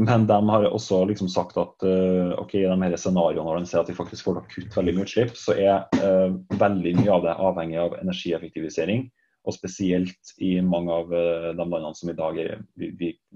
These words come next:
kaller for utviklingsland, eller, eller Asia, som i dag kjører fortsatt på en del, eh, gamle og ineffektive kullkraftverk, blant annet.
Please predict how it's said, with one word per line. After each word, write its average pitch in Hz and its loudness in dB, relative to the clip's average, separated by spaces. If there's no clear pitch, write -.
kaller 85 0
for 87 -2
utviklingsland, 82 -6
eller, 80 -4
eller 82 -2
Asia, 80 -4
som 92 0
i 85 -4
dag 82 -2
kjører 82 -2
fortsatt 87 -10
på - -6
en 85 -6
del, 80 -2
eh, 78 -6
gamle 78 -6
og 80 -4
ineffektive 82 -4
kullkraftverk, - -8
blant - -10
annet. - -12